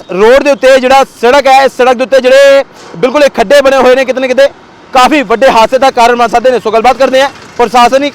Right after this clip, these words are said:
ਅਧਿਕਾਰੀ ਜਿਹੜੇ ਇਸ ਜਗ੍ਹਾ ਤੇ ਪਹੁੰਚੇ ਨੇ, ਉਹਨਾਂ ਨੂੰ ਜਾਣਦੇ ਹਾਂ ਕਿ ਉਹਨਾਂ ਨੂੰ ਕਦੋਂ ਪਤਾ ਲੱਗਿਆ, ਉਸ ਤੋਂ ਬਾਅਦ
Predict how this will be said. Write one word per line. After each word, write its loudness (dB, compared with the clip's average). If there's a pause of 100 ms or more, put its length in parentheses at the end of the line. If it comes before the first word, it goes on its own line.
ਅਧਿਕਾਰੀ -2
ਜਿਹੜੇ 2
ਇਸ 0
ਜਗ੍ਹਾ 0
ਤੇ 0
ਪਹੁੰਚੇ -4
ਨੇ, 2
ਉਹਨਾਂ -2
ਨੂੰ -6
ਜਾਣਦੇ 2
ਹਾਂ -2 (440)
ਕਿ 0 (500)
ਉਹਨਾਂ 2
ਨੂੰ -2
ਕਦੋਂ 0
ਪਤਾ -2
ਲੱਗਿਆ, 0
ਉਸ -2
ਤੋਂ 0
ਬਾਅਦ 0